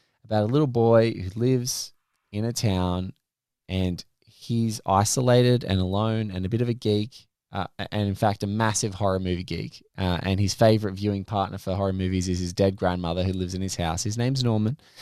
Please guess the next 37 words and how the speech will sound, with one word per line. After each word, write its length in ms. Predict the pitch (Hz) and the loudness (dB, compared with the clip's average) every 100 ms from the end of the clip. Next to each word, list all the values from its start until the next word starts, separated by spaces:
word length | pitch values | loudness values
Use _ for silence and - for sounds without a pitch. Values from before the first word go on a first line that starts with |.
| - - - - | -16 -16 -12 0
and 360 | 101 98 101 92 | 4 4 2 0
he 160 | 104 | -2
can 160 | - 92 | -4 -6
see 260 | - 85 - | -6 -8 0
ghosts 420 | 135 139 139 - | 4 4 2 -2
and 180 | 87 85 | -6 -2
zombies. 760 | 117 123 123 120 117 113 120 - - - _ - | 2 4 6 6 4 2 -2 -8 -18 -20 _ 2
And 400 | 110 110 107 - _ _ _ _ _ _ 117 | 6 6 2 -4 _ _ _ _ _ _ 6
ultimately 520 | 165 175 160 147 147 | 6 6 2 2 2
what 140 | 127 | 2
he 80 | 117 | 2
finds 400 | - 107 101 95 | 0 0 0 2
out 220 | 90 87 | 2 2
is 360 | 87 92 - - - _ _ _ _ _ _ _ - - | -2 -4 -6 -10 -16 _ _ _ _ _ _ _ -20 -10
that 480 | 123 113 104 101 - - _ _ _ _ | 4 6 6 2 -4 -10 _ _ _ _
there 200 | 104 123 | 4 8
has 200 | 135 123 | 10 8
been 240 | 113 127 120 | 6 4 4
a 120 | - | 0
curse 520 | - - 143 139 - - | 0 4 6 6 2 -2
on 140 | 110 98 | -2 0
his 260 | 104 90 | 0 -2
town, 520 | - 90 82 82 107 - _ 92 | -2 0 0 0 -4 -10 _ 0
and 420 | 92 90 92 - - - _ _ - | 2 2 0 -6 -14 -20 _ _ -2
Mister 240 | 110 - | -2 -2
Prendergast, 800 | - 120 113 110 113 117 139 - | -2 0 2 4 4 4 2 0
who's 240 | 104 92 | 2 2
a, 260 | 92 90 87 - | 4 2 2 -4
a 180 | 80 87 | -6 -4
distant 420 | 113 - 123 76 | -4 -2 -2 0
relative 360 | 90 92 104 | 0 0 0
of 120 | 98 92 | 0 2
his, 240 | 104 113 | 2 4
voiced 260 | 110 98 - | 4 6 4
by 100 | 90 | 4
John 280 | 95 95 | 4 2
Goodman, 400 | 92 90 82 120 | 2 2 2 -4